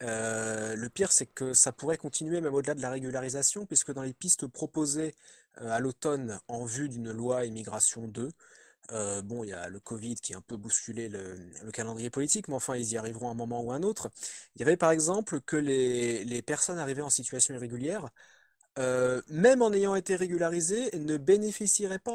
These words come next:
encore des mêmes droits que le droit commun, hein, euh, j'ai envie de dire que le français moyen.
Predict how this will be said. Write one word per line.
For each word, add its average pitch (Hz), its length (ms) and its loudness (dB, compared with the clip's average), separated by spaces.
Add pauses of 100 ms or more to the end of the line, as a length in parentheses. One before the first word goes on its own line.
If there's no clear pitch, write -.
(120)
encore 202 340 -4
des 156 80 0
mêmes 165 180 -2
droits 170 320 0 (460)
que 147 100 -4
le 131 240 0
droit 110 240 -6
commun, 135 320 -6
hein, 143 320 -8
euh, 95 320 -8
j'ai 98 80 -10
envie 101 140 -12
de 107 40 -12
dire 123 140 -8
que 110 80 -10
le 104 60 -10
français - 320 -2
moyen. 117 480 -4